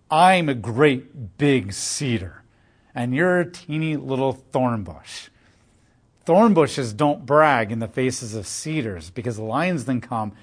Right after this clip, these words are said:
and trample thorns down. So don't trash talk like you've already won the battle. An idea here.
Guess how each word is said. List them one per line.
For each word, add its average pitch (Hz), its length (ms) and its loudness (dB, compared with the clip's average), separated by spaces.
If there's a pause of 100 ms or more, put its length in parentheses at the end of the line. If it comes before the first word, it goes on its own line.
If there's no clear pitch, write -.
and 131 120 -8
trample 139 360 -4
thorns 101 440 -10
down. 95 360 -8 (920)
So 147 280 0
don't 170 560 0
trash 165 420 2
talk 120 340 -2 (280)
like 139 180 0
you've 131 160 -6
already 131 320 0
won 113 300 -4
the 107 80 -6
battle. 104 440 -4 (460)
An 120 100 -8
idea 113 520 -6
here. 95 300 -18